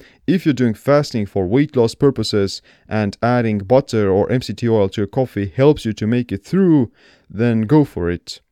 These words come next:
However, do remember that you'll still need to consume fewer calories, and putting an entire stick of butter into your cup will make you at least a few hundred calories consumed.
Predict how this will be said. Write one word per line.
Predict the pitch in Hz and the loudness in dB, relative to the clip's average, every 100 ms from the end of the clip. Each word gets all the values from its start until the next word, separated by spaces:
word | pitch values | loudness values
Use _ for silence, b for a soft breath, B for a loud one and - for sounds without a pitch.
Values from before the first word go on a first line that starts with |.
| _ _ | _ _
However, | - 110 127 143 120 98 - _ - | 0 4 4 6 4 2 -4 _ -6
do | 110 175 | 0 4
remember | 156 113 156 139 101 | 4 4 2 2 0
that | 98 92 - | 0 -2 -4
you'll | 110 117 | -4 -4
still | - 170 147 | 0 2 4
need | 127 117 | 2 -2
to | |
consume | 104 104 - 147 120 | -4 -6 -2 -2 -2
fewer | - 170 123 | -2 -2 -2
calories, | - 151 123 90 87 80 - - | 0 0 0 0 -4 -8 -12 -10
and | 101 | -6
putting | - 147 127 95 | -4 -2 -4 -4
an | 101 104 | -2 -4
entire | 104 - 151 127 | -4 -2 0 0
stick | - - 131 | -2 -6 -6
of | 101 92 | -6 0
butter | 123 135 107 | 0 2 -4
into | 101 - | -4 -4
your | 92 | -6
cup | - 120 - - _ b b - | -2 -2 -2 -12 _ b b -6
will | 107 | 0
make | 123 139 | 0 0
you | 127 104 | -2 -4
at | 104 | -2
least | 135 160 - | -2 -2 -4
a | 104 | -4
few | 139 123 | -2 0
hundred | 101 98 | -2 -4
calories | - 123 104 98 | -2 0 0 -2
consumed. | 98 98 120 101 85 73 - | -6 -6 -4 -2 -4 -10 -18